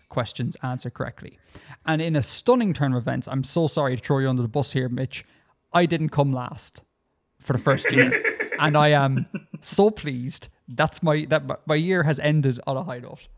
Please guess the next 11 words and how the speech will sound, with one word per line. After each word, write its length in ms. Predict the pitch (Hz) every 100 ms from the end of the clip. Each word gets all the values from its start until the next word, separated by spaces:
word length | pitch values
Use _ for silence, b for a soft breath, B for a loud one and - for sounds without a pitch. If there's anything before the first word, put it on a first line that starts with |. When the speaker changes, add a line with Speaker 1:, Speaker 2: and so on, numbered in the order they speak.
| _
Speaker 1:
I'm 100 | 135
so 200 | - -
happy. 320 | - - - _ B B B B
Um, 460 | 135 131 127 120 117 - -
Speaker 2:
No, 160 | 170
hold 160 | 185 208
on. 140 | 147
Read 160 | 147 180
out 160 | 214
the 100 | 214
ex-, 220 | 196 175